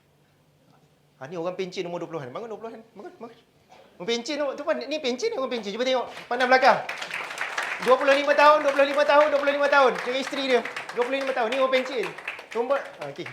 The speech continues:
duduk. Perempuan bayangkan orang pencen macam mana? Tak, tak lihat, perempuan tak ada brain kan? Ini orang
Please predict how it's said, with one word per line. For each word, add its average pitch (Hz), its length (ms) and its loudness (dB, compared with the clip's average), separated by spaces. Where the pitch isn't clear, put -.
duduk. 147 160 -8
Perempuan 240 240 -6
bayangkan 269 320 0
orang 277 160 -2
pencen 277 320 -4
macam 285 160 -4
mana? 170 120 -12
Tak, 262 60 -4
tak 247 80 2
lihat, 262 160 0
perempuan 277 320 2
tak 277 100 2
ada 233 60 -4
brain 294 240 -2
kan? 220 160 0
Ini 233 160 -6
orang 262 180 0